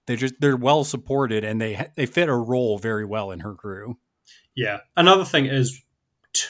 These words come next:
Speaker 2: uh, two of her three minions have bonus action move in some way. Both the
Speaker 1: Yep.
Speaker 2: Survivor and the Metal Gammon have magnetism. So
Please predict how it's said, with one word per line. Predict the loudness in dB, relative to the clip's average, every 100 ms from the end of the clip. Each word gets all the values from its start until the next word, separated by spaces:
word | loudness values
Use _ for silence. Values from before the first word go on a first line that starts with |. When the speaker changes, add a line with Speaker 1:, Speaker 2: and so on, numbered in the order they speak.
| -2
Speaker 2:
uh, | 2 2 2
two | 2 4
of | 4
her | 0 -2
three | -2 -4
minions | -4 -6 -6 -6 -8 -10 -14 -18 -20 -16 -2
have | 0 0 -2
bonus | -2 -2 -2
action | -4 -6 -8 -8 -10 -4
move | -2 0 0 2
in | 2 2
some | 2 0
way. | 0 -2 -4 _ _ -8
Both | -6 -2
the | -2
Speaker 1:
Yep. |
Speaker 2:
Survivor | -2 0 -2 -2 -6
and | -6 -6
the |
Metal | -4 -6 -6
Gammon | -8 -8 -8
have | -6 -8 -10 -18 -20 -20 -18 -4
magnetism. | -2 0 2 4 2 0 -4 _ _ _ _
So | -4 -2 0 0 0 -2 -4